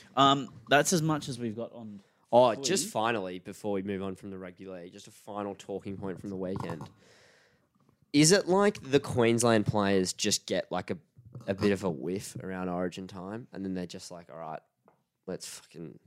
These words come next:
Speaker 1: Play awesome.
Speaker 2: like, Ponga, Val Holmes.
Speaker 1: Munster. Harry Grant had a
Speaker 2: Mate,
Speaker 1: good game.
Speaker 2: I'm scared. I'm really scared.
Speaker 1: Mm.
Speaker 2: I was scared last year. I'm scared. I'm scared every year. Scared again.
Speaker 1: They absolutely terrify me.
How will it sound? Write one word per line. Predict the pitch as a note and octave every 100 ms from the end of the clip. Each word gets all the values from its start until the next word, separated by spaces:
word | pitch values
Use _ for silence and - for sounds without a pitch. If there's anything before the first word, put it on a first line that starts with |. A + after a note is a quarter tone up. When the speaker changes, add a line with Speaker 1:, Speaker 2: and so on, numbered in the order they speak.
| -
Speaker 1:
Play | A#2 F#2+
awesome. | F2+ F#2+ -
Speaker 2:
like, | G#2 G2+ - _ -
Ponga, | - B2 A#2+ A2+ G#2+ G#2 - -
Val | G#2+ G#2+ F#2+
Holmes. | G2+ G2+ G2+ G#2 G#2 A#2+
Speaker 1:
Munster. | A2+ A2 - A#2 A2 G#2+ _ _ - - - - _ _ _
Harry | B2 A#2
Grant | A2 G#2+ A2
had |
a | A2
Speaker 2:
Mate, | A#2+ A#2
Speaker 1:
good |
game. | A2
Speaker 2:
I'm | A#2 B2+ -
scared. | - F2+ E2+ D#2 - _ _ _ -
I'm | A2 G#2+ G2+
really | G2 G2 F#2
scared. | - - D#2+ D2+ D2
Speaker 1:
Mm. | G#2+ F#2+ E2+ _ _ _
Speaker 2:
I | G#2+
was | A2
scared | - - A#2+ A2+
last | G#2+ G2 -
year. | F#2+ F2+ -
I'm | E2+
scared. | - G2+ F2+ E2+
I'm | -
scared | - C3 G#2
every | F#2 F2+
year. | E2+ C#2 - _
Scared | - - F2+
again. | E2 E2 C#2+ - -
Speaker 1:
They | C#3 C#3
absolutely | C#3+ - D3+ B2+
terrify | A#2 C3 A#2+ A2 G2+
me. | F#2+ F#2+